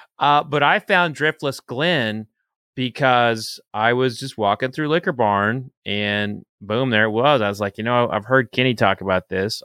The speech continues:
I need to taste it. I haven't tasted it. They haven't sent me anything. I, I'm gonna buy it." So I bought it, fell in love with them. And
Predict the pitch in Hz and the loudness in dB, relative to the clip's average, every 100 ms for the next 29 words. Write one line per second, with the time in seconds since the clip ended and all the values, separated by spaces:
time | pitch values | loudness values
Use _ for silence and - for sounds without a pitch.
0 | - 95 104 107 104 123 135 - 95 - | -6 -2 -2 -2 -2 0 -2 -2 -4 -4
1 | _ _ _ _ _ _ 92 101 107 107 | _ _ _ _ _ _ -2 0 0 0
2 | 104 123 120 95 92 104 95 - 139 110 | 0 0 0 -2 0 0 0 0 0 -2
3 | 98 95 95 92 113 - 90 95 - _ | -4 -4 -6 -6 -6 -4 -2 -2 -6 _
4 | - 95 101 113 139 82 - - 95 98 | -10 -6 -2 0 0 -2 -8 -6 -2 2
5 | 117 127 127 _ _ - 113 110 120 139 | 2 2 0 _ _ 0 2 2 2 2
6 | 139 135 135 131 131 _ _ _ _ _ | 2 0 -2 -2 -6 _ _ _ _ _
7 | - 113 110 104 104 98 95 | -8 -4 -2 -2 -4 -8 -12